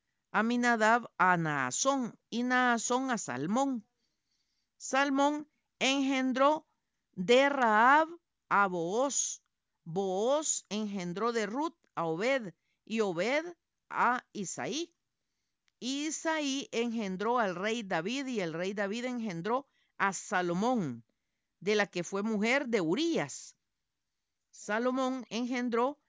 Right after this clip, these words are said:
a Roboam, Roboam a Abías y Abías a Asa. Asa engendró a Josafat, Josafat a Joram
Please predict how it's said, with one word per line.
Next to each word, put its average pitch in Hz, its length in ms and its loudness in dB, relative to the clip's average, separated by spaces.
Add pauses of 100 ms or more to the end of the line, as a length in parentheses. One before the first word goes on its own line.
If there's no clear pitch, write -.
(120)
a - 80 -10
Roboam, 196 720 -2 (100)
Roboam 180 720 0 (280)
a 170 220 2
Abías 247 600 -2 (280)
y 190 140 -2
Abías 254 720 -2
a 151 280 2
Asa. 160 340 -6 (460)
Asa 277 420 2
engendró 220 460 -2
a 233 80 0
Josafat, 214 600 -4 (360)
Josafat 220 640 -2
a 180 100 -4
Joram 214 540 -2